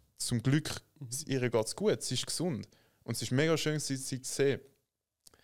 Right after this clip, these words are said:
Speaker 1: Es ist die Realität, dass wir alle früher oder später werden sterben.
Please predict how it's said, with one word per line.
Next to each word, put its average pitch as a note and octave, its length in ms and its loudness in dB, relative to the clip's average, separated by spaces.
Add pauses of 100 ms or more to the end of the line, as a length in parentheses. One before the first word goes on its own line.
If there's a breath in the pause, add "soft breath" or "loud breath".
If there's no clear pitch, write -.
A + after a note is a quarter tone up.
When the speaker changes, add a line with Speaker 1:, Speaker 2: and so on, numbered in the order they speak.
(1200 soft breath)
Speaker 1:
Es A#2+ 160 0
ist B2 160 0
die C3 40 0
Realität, C3 680 4
dass B2+ 120 -2
wir A#2 300 2
alle D3+ 240 4
früher C#3+ 340 2
oder B2+ 180 0 (140)
später C3 440 2
werden A#2 200 4
sterben. C3 600 0